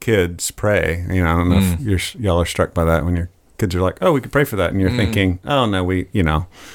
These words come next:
Speaker 1: let's not bother God with that. This is," <laughs>
Speaker 2: Mm.
Speaker 1: or, you know, you have some kind of cynical adult view of it. And you're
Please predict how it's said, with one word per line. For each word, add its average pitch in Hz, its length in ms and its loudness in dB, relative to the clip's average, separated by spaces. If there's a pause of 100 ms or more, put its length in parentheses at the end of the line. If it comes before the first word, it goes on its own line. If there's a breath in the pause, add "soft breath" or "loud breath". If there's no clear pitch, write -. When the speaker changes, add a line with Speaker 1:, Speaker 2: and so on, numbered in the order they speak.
(400 loud breath)
Speaker 1:
let's - 180 0
not 92 140 -2
bother 85 220 2
God 82 240 0
with 90 100 -4
that. 78 280 -2
This 92 120 -2
is," 101 160 -2
<laughs> - 100 -6
Speaker 2:
Mm. 110 1000 0
Speaker 1:
or, 117 140 2
you 139 260 0
know, 117 80 4
you 117 180 0
have 123 160 4
some 120 160 -4
kind 110 160 0
of 101 80 -2
cynical 98 560 0
adult 87 440 0
view 101 280 0
of 82 140 2
it. 80 100 -2
And 104 80 -8
you're 90 100 -2